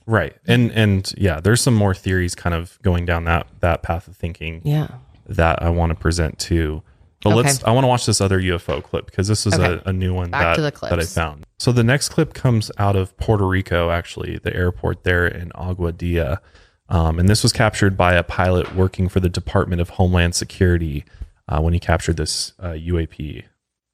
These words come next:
Speaker 1: So yeah, this pilot is tracking this U F O that you see flying through the air very quickly. See how fast it's moving? It's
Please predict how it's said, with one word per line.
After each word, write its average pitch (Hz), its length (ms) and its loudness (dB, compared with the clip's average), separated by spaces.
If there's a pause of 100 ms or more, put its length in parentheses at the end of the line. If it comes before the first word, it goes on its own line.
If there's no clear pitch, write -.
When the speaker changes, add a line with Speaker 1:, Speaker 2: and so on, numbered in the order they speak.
(240)
Speaker 1:
So - 160 0
yeah, 95 160 6
this 92 240 2
pilot 104 560 2
is 92 180 0
tracking 92 480 0
this 87 260 0
U 95 160 4
F - 160 -2
O 90 120 4
that 87 160 0
you - 80 -6
see - 200 -6
flying 87 480 0
through - 160 -6
the 90 100 -4
air 87 220 2
very 90 400 0
quickly. 90 520 0 (1800)
See - 180 -4
how 123 140 4
fast - 420 -2
it's - 120 -8
moving? 117 180 0
It's - 280 -8